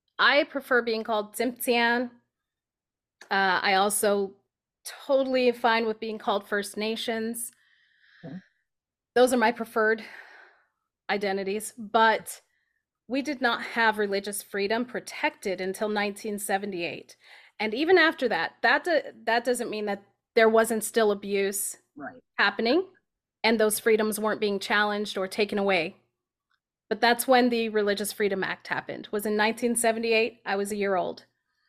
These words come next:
Speaker 1: So when I'm talking to Indigenous believing members, I am not going to challenge them calling themselves Lamanite. I'm not gonna challenge them identifying themselves that way or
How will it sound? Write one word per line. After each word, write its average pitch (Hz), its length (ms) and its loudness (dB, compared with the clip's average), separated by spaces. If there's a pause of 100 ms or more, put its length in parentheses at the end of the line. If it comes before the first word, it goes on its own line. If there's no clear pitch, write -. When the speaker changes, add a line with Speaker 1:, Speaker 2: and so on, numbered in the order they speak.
(220)
Speaker 1:
So 233 260 6
when 240 160 4
I'm 294 160 6
talking 269 440 0
to 247 140 -4
Indigenous 208 720 -6 (360)
believing 214 440 4
members, 214 540 -2 (760)
I 233 180 4
am 226 220 2
not 208 300 -2
going 220 280 -2
to 220 120 -10
challenge 214 540 0
them 190 180 0
calling 202 400 0
themselves 294 840 2 (160)
Lamanite. 330 580 4
I'm 202 180 -2
not 190 180 -2
gonna 196 160 -4
challenge 214 560 0
them 190 340 -2 (360)
identifying 240 840 2
themselves 254 540 2
that 247 240 -2
way 240 360 -2
or 196 480 -6